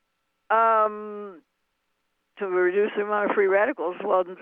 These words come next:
no burnt animal fat, no oils, none of that stuff. And he could take the Occutive, which is a specific product we got just for the eyes.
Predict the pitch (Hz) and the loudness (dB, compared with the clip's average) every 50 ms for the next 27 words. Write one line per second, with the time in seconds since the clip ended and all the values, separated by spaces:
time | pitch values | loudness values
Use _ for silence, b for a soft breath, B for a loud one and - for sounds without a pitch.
0 | 170 196 202 208 202 185 220 214 202 175 190 208 214 226 214 208 208 - 214 208 | -10 -2 0 0 2 2 0 0 0 2 2 0 0 0 0 0 0 2 2 2
1 | 214 214 214 - 180 190 202 202 196 165 185 208 208 202 208 208 202 202 185 185 | 2 2 0 -2 0 0 0 2 4 4 4 6 6 4 4 2 0 -2 -2 -2
2 | 196 214 214 214 202 165 175 170 160 147 - - - 180 185 175 - - - 226 | -2 0 0 -2 0 2 2 2 2 0 -2 -4 0 0 0 0 0 -4 -2 0
3 | 247 247 240 226 220 233 233 - 220 196 190 226 220 208 - - - - 196 208 | 2 2 2 2 2 0 0 0 -2 -2 0 0 -2 -2 -2 -2 0 2 2 2
4 | 226 - 190 170 - - 185 170 147 180 185 175 - - 175 160 - - - - | 0 -2 -6 -8 -4 -4 -4 -4 -4 -6 -8 -8 -8 -12 -14 -12 -12 -16 -16 -14
5 | - 180 - - - 202 190 - - 180 180 - 196 190 196 190 180 180 _ - | -16 -16 -12 -6 -6 -6 -6 -4 -8 -6 -6 -2 0 0 2 2 0 -4 _ -12
6 | 175 170 180 175 175 - - 180 - _ _ - 175 170 - - 151 165 170 170 | -12 -6 -4 -6 -6 -6 -10 -18 -20 _ _ -14 -12 -12 -8 -6 -4 -4 -4 -4
7 | 170 170 170 | -6 -8 -10